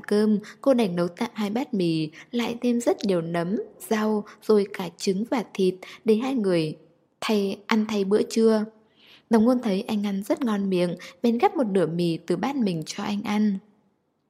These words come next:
Buổi chiều, Đồng Ngôn đọc sách đến khoảng bốn giờ thì bắt đầu ngâm đậu tương để chuẩn bị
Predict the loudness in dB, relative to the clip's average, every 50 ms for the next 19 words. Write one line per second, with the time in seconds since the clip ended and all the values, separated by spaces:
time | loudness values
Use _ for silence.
0 | _ _ 0 4 4 4 4 2 -2 0 2 4 4 4 4 2 0 -4 -8 -2
1 | 0 0 2 2 0 0 0 -2 -2 -2 -2 -4 -4 -4 -4 -4 -4 -4 -4 -4
2 | -2 -4 -4 -2 -2 -2 -2 -2 -2 -2 -2 0 0 0 0 -2 -2 -6 -12 -8
3 | -2 0 0 0 0 -2 -4 -4 -2 -2 0 -2 -2 -4 -2 -2 0 0 -2 -2
4 | -4 -6 -6 -6 -2 0 2 2 4 2 2 0 -2 -6 -8 -2 0 2 2 0
5 | 0 0 0 0 0 0 0 -2 -2 -2